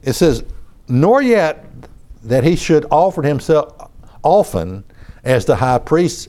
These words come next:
entered into the holy place every year with blood of others. For then must he had o-, often have suffered since the foundation of the world. But now once in the end of the world has he appeared to put away sin by the sacrifice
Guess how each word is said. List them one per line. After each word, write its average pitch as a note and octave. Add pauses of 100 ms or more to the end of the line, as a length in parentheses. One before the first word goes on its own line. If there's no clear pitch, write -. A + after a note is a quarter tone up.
entered C#3+
into A#2+
the A2
holy A#2
place A2+
every G#2
year B2+
with G#2+
blood A#2+
of G#2+
others. D3 (680)
For D3+
then G3+
must F3
he D#3
had C3
o-, -
often C#3
have B2+
suffered E3
since C#3+
the C3+
foundation B2
of A2
the A#2
world. E3 (180)
But C#3+
now E3+
once F3+
in C#3+
the B2+
end F3+
of A3
the G#3
world C#3
has C3
he C3
appeared E3+
to C3+
put E3
away C#3+
sin A#2 (320)
by A2+
the F#2+
sacrifice C3